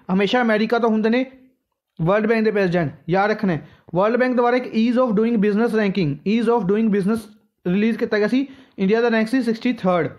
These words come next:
ਇੰਡੀਆ ਦਾ ਰੈਂਕ ਕਿੰਨਾ ਸੀ? ਸਿਕਸਟੀ ਥਰਡ। ਅੱਛਾ, ਤੁਸੀਂ ਕੀ ਕਰਨਾ? Ease of doing business ਦੇ ਵਿੱਚ ਕਿਹੜੀ ਕੰਟਰੀ ਨੇ ਟੌਪ ਕੀਤਾ ਸੀ? ਕਿਹੜੀ ਕੰਟਰੀ ਨੇ ਟੌਪ ਕੀਤਾ ਸੀ? ਤੁਸੀਂ ਕੁਮੈਂਟ ਬਾਕਸ ਦੇ ਵਿੱਚ ਦੱਸਣਾ ਹੈ, Ease of doing business ਦੀ ਰੈਂਕਿੰਗ ਦੇ ਵਿੱਚ, ਠੀਕ ਹੈ।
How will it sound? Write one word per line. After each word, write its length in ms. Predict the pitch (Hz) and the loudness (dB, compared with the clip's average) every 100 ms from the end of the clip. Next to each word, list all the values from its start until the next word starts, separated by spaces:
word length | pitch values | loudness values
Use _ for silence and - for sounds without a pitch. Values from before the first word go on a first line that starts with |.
| - _ _ _ - | -18 _ _ _ -4
ਇੰਡੀਆ 300 | 190 202 233 | 0 2 2
ਦਾ 80 | 233 | 2
ਰੈਂਕ 200 | 226 226 - _ | 0 -2 -12 _
ਕਿੰਨਾ 200 | 214 220 | -2 0
ਸੀ? 180 | 233 294 | 0 -2
ਸਿਕਸਟੀ 340 | 254 220 240 | -2 -4 -2
ਥਰਡ। 280 | - 208 156 143 - - | 0 0 0 -6 -14 -8
ਅੱਛਾ, 120 | 175 220 | -4 -2
ਤੁਸੀਂ 260 | 240 254 | 0 0
ਕੀ 80 | 254 | 0
ਕਰਨਾ? 220 | 247 247 277 | 0 0 0
Ease 220 | 226 233 269 | -2 0 0
of 80 | 233 | 0
doing 160 | 247 226 | 0 2
business 280 | 220 226 | 0 0
ਦੇ 60 | 240 | 0
ਵਿੱਚ 160 | 254 - | 0 -2
ਕਿਹੜੀ 280 | 233 240 | -2 0
ਕੰਟਰੀ 260 | 262 226 226 | 0 0 0
ਨੇ 60 | 240 | 0
ਟੌਪ 260 | 220 214 214 | 0 0 -2
ਕੀਤਾ 220 | 190 160 | -2 -2
ਸੀ? 140 | 135 - _ _ _ _ _ _ _ _ _ - | -4 -10 _ _ _ _ _ _ _ _ _ -4
ਕਿਹੜੀ 180 | 208 254 | 0 0
ਕੰਟਰੀ 280 | 254 226 240 | 0 0 0
ਨੇ 60 | |
ਟੌਪ 260 | 233 220 214 | 2 0 0
ਕੀਤਾ 200 | 208 226 | 0 0
ਸੀ? 80 | 247 | 2
ਤੁਸੀਂ 200 | 240 240 | 0 0
ਕੁਮੈਂਟ 280 | 214 208 214 | 0 2 2
ਬਾਕਸ 180 | 214 | 2
ਦੇ 60 | 196 | 2
ਵਿੱਚ 140 | 202 | 0
ਦੱਸਣਾ 240 | 175 175 147 | 0 -2 -2
ਹੈ, 60 | 147 | 0
Ease 220 | 208 214 | 0 2
of 160 | 214 220 | 0 2
doing 280 | 180 226 254 - _ 160 | 0 0 -2 -10 _ -2
business 280 | 190 202 190 | 0 0 2
ਦੀ 120 | 240 | 2
ਰੈਂਕਿੰਗ 340 | 208 160 160 143 | 0 0 0 0
ਦੇ 80 | |
ਵਿੱਚ, 220 | 131 127 - _ _ _ _ _ _ _ _ _ - | -2 -4 -12 _ _ _ _ _ _ _ _ _ -8
ਠੀਕ 140 | 208 | -2
ਹੈ। 80 | 269 | -2